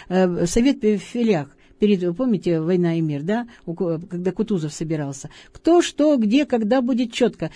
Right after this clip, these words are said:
Све-, сверяли часы военно-, значит, военачальники, что все было четенько, то четко все получалось, вся любая операция. Да в конце, говорит: «Ох, как хорошо мы потрудились». А когда один начинает подставлять постоянно плечи за другого, да?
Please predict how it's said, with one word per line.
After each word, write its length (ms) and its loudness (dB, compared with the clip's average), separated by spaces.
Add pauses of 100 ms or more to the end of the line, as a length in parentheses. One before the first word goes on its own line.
(120)
Све-, 340 2
сверяли 420 4
часы 360 -2
военно-, 360 2
значит, 360 -2
военачальники, 920 0 (160)
что 180 0
все 220 0
было 260 2
четенько, 500 -4
то 120 -6
четко 300 -2
все 200 -4
получалось, 520 -2
вся 160 -4
любая 340 0
операция. 640 -6 (680)
Да 160 0
в 60 -10
конце, 360 2
говорит: 220 -2
«Ох, 160 -2
как 120 -8
хорошо 360 -8
мы 120 -6
потрудились». 800 -16 (640)
А 120 -4
когда 220 2
один 180 2
начинает 440 2
подставлять 400 2
постоянно 720 2 (240)
плечи 500 2
за 280 0
другого, 480 0
да? 240 0